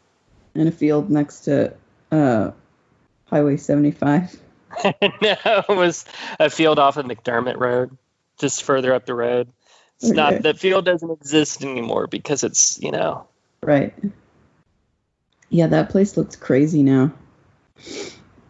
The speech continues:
Speaker 1: Um, you know, in Plano, they used to make fun of Allen as being, like,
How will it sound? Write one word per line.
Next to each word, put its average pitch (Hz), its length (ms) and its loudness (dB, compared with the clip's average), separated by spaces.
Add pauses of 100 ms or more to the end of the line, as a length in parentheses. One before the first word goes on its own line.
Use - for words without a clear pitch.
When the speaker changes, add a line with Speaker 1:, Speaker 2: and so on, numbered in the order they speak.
Speaker 1:
Um, 135 440 2 (1400)
you 180 100 2
know, 220 300 2
in 180 180 2
Plano, 170 520 2
they 160 120 2
used 156 300 0
to 156 60 0
make 151 280 0
fun 143 280 0
of 147 200 0
Allen 147 400 2
as 143 180 0
being, 139 400 2
like, 117 440 -2